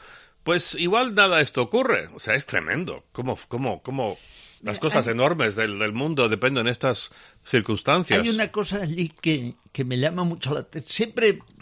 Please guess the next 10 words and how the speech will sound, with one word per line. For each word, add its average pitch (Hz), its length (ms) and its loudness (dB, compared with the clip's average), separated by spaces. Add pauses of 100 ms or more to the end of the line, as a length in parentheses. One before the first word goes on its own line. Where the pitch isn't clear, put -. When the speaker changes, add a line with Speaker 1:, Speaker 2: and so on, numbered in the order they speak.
Speaker 2:
mm, 151 600 -2
viviendo 226 420 4
en 202 100 6
Londres 196 360 2
me 165 120 -4
llamaba 156 280 -4
la 165 80 -2
atención 151 380 -10
una 123 180 -10
cosa. 127 360 -14